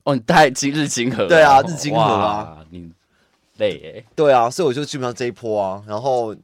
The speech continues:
Speaker 2: 就是，然后再就是尾巴度数，我，我是，呃，木-，木星水瓶，然后再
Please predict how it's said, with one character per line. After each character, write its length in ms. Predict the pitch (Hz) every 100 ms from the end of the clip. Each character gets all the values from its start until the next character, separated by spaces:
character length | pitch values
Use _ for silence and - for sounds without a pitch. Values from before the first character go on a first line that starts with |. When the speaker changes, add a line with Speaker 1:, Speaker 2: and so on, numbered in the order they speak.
| _ _
Speaker 2:
就 120 | 113
是， 180 | - 110
然 120 | 101
后 60 | 110
再 140 | 123
就 80 | 120
是 140 | 131
尾 180 | 110 80
巴 240 | 104 104
度 200 | 107 107
数， 380 | 90 104 95 85 - -
我， 180 | - 95
我 160 | 117 107
是， 600 | 113 113 98 85 76 64 50 _ -
呃， 280 | 69 58 - _ _
木-， 300 | 135 117 98 _ _ _ _ _ _ _
木 220 | - 131 104
星 280 | - 101
水 220 | 104 95 73
瓶， 420 | - 69 69 73
然 100 | 78
后 80 | 76
再 340 | 95 78 65